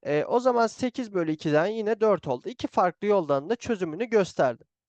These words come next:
Şimdi sıfır virgül sekizi dörde böleceğiz. E, sıfır virgül üç kalsın bir. E, sıfır virgül sekizi, sıfır virgül üçü aynen yazayım. Sıfır virgül sekizi dörde bölecek olursak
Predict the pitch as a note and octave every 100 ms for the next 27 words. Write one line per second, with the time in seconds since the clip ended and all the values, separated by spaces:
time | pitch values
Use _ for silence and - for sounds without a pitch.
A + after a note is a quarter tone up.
0 | _ _ _ - D#4+ B3+ C#4 D4+ - E4
1 | D#4 C#4+ D4 - D4+ B3+ A#3 C#4 B3+ A3+
2 | G#3 D3+ B2 - A#2+ - _ _ _ _
3 | _ _ _ _ _ _ _ _ _ _
4 | _ - D3+ D3+ C#3+ D3 - B3+ C4 B3+
5 | A#3 A3 C4 - A3+ G3+ - E3+ C#3+ F#3
6 | _ _ _ _ _ - F3 F3 C#4+ C4+
7 | D#4 D4 C#4+ C#4+ - C#4 C4+ C4 C#4 -
8 | - - A3+ B3+ B3 A#3 A#3+ A#3+ A#3+ A3+
9 | A3+ A3 G#3 C#3+ E3+ - C4 - C#4 C#4
10 | C4+ C#4 - C4 B3 C4 B3 B3 A#3+ A#3
11 | A#3 A3+ A#3+ G#3+ F#3 D3+ A#2+